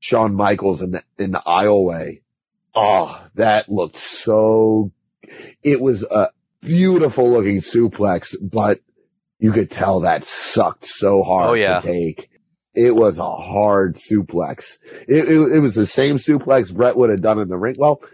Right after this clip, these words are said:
Speaker 1: now that I say that, those W W F rings were hard as hell anyway.
Speaker 2: True.
Speaker 1: <laughs> So maybe it wasn't any different. Uh, <laughs> but,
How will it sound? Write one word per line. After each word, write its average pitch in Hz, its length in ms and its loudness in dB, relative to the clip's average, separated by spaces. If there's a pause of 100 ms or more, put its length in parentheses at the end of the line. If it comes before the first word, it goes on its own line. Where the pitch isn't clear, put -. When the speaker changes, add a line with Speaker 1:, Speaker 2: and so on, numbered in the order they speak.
(240)
Speaker 1:
now 202 160 2
that 151 120 2
I 117 120 0
say 135 240 2
that, 95 200 0
those 117 240 2
W 110 240 0
W 104 180 0
F - 140 -6
rings 110 240 -4
were 87 140 -6
hard 95 300 0
as 80 120 -12
hell 101 260 -2
anyway. 101 280 -6
Speaker 2:
True. 120 460 0
Speaker 1:
<laughs> - 60 -20 (580)
So 135 360 2
maybe 143 240 2
it 143 100 4
wasn't 123 340 0
any 120 200 -2
different. 107 500 -2 (320)
Uh, - 560 2 (220)
<laughs> - 180 -6
but, 160 380 2